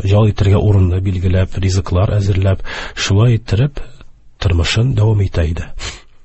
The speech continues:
Һәм көннәрдән бер көндә йортына бер кунак килә, мусафир. Шушы мусафир килеп урнаша инде, ял итә, ашый, эчә, хәл ала һәм китер алдыннан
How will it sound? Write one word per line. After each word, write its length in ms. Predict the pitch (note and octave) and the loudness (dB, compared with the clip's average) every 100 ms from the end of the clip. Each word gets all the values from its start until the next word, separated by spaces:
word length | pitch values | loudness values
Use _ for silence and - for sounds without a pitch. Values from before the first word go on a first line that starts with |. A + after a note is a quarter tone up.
| _ - | _ -20
Һәм 240 | - E3 D#3 | -8 -8 -6
көннәрдән 440 | B2 A2+ A2 D#3+ | -6 -4 -4 -4
бер 100 | C#3+ | -6
көндә 480 | - G#2 G#2 C#3 D#3 - - - - | -6 -6 -4 -4 -8 -12 -20 -20 0
йортына 460 | B2 - F#2 B2 | 0 2 0 2
бер 180 | E3 C3+ | 2 -2
кунак 320 | - A#2+ A2+ | 2 2 2
килә, 240 | - C#3 D#3 | 0 -2 2
мусафир. 560 | C3 - F2+ F#2+ F#2 - - - | 0 0 -2 0 -2 -2 -6 -4
Шушы 420 | - F#2 - A#2 | -4 -2 0 2
мусафир 540 | G#2+ - G2 - G2 F2+ - - - | 0 0 -2 0 -2 -2 -4 -4 -2
килеп 320 | A2 G2 - - - - - - - | 0 0 -2 -2 2 2 0 -6 -10
урнаша 640 | - G#2+ C#3 F#2+ - G2 G2+ | -4 0 2 2 2 2 2
инде, 520 | G2 F#2+ F#2 F#2 E2+ | 2 2 0 -2 -2
ял 320 | F2+ F2 G2 | -2 -2 -2
итә, 680 | G2 F#2+ - F#2+ F#2 F2+ F2+ E2+ - - - - - - - - | -4 -6 -6 -4 -4 -4 -6 -8 -16 -20 -20 -20 -20 -20 -20 -6
ашый, 560 | B2+ - - G2+ G2+ | -4 -2 0 0 0
эчә, 420 | G#2 - G2+ G#2 | -2 0 0 0
хәл 300 | G2+ - F#2+ - | 0 0 -2 0
ала 400 | A2 A2+ B2+ D3 - | 0 0 0 -4 -10
һәм 560 | - - A#2+ C#3+ F3 F#3 - - - - - - - - - - - - | -12 -6 -2 0 -2 -4 -12 -16 -18 -20 -20 -20 -20 -18 -16 -18 -16 -8
китер 300 | G2 C#3 C#3+ | -4 0 0
алдыннан 580 | C#3 A2 G2 G#2 C#3+ | 2 2 2 0 -2